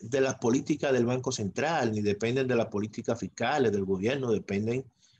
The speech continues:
de cómo esté la economía norteamericana o cómo esté la economía,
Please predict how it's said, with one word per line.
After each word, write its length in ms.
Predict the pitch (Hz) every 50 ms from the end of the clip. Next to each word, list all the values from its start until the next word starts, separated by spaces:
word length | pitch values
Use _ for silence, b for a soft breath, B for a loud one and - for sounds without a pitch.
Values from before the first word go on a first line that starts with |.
| _ _ -
de 140 | 120 110 -
cómo 680 | - - 107 117 123 127 131 135 135 139 143 139 - -
esté 880 | - 107 104 - - - 117 113 117 120 120 127 127 127 123 117 107 b b b b b b _
la 180 | - 110 117 117
economía 460 | 110 - 107 104 101 101 113 117 120
norteamericana 1080 | 117 113 104 95 110 98 95 95 90 - _ - 113 120 117 117 113 107 104 98 95
o 80 | 87 -
cómo 240 | - 104 104 107
esté 220 | 107 104 - 107 101
la 80 | 101
economía, 680 | 98 - 98 95 95 92 95 104 107 104 101 95 - -